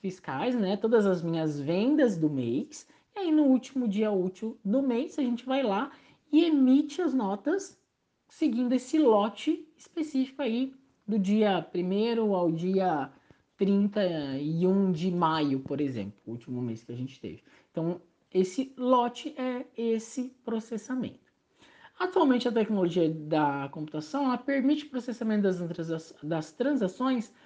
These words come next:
no momento que elas ocorrem em um método conhecido como processamento online ou em tempo real.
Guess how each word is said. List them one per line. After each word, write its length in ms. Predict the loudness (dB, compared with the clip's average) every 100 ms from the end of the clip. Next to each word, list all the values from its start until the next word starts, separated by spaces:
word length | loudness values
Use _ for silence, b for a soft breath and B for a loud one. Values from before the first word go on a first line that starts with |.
| B B
no 120 | 4
momento 420 | 6 6 4 0
que 80 | -2
elas 160 | -4 -2
ocorrem 480 | -2 0 0 -2 -2
em 120 | 0
um 40 |
método 380 | 2 0 -2 -6
conhecido 460 | -2 -4 -4 -6 -4
como 260 | -6 -8 -12 -2
processamento 880 | 2 2 0 -4 -2 -2 -2 -4 -8 _ -2
online 640 | 0 2 0 0 -2 -4
ou 140 | -4
em 80 | -2
tempo 240 | -2 -4 -4
real. 400 | -2 -2 -4